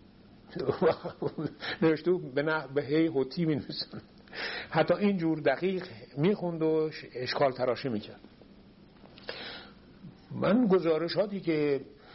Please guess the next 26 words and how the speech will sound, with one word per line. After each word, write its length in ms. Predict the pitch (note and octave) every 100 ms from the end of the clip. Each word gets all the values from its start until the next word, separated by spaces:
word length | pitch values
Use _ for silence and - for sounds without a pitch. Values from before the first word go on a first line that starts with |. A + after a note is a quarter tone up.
| - -
بایستی 280 | C#3+ D3 C#3+
که 80 | C#3+
می‌دادم، 760 | C#3 C#3 C3+ D#3 G#3 A3 G#3+ - -
شخصاً 520 | - C#3+ B2+ - D#3
می‌خوندم، 720 | D3+ D3 D#3+ C3 B2 A2+ A2
دقت 420 | A2 A#2 D3+ C#3+ C3
می‌کردم، 580 | B2+ A#2 A2 A2+ A2
همهٔ 600 | G#2+ A#2+ C#3+ D3 C#3+ C3 - - - -
جزئیاتشو 520 | C3+ B2 C3 - C3+
بررسی 400 | A#2 A#2 A2+ D#3+
می‌کردم 640 | G3 F3+ F#3 F#3 F#3+ F#3+ F3+
و 60 | C#3+
براش 360 | C#3+ C#3+ -
می‌فرستادم. 460 | B2+ A2 - F2 - - - - - - - -
گزارش 480 | C3+ F3 G3 A#3 A3
اولی 440 | A3 F#3 E3+ A3+ A3
که 140 | G3
فرستادم، 580 | F3+ F3+ F3+ F#3 G3 G3
پاش 300 | F#3 F#3 E3
نوشته 280 | D#3 - E3+
بود: 120 | E3
«ملاحظه 500 | C#3 C3 G#2+ G2+ G2+
شد.» 440 | - - - - - - - - - - - - - - - - - - - - A2+
بعد 260 | A#2 G3+ A#3
از 240 | G#3 - - - - - -
اون 340 | E3 F3+ E3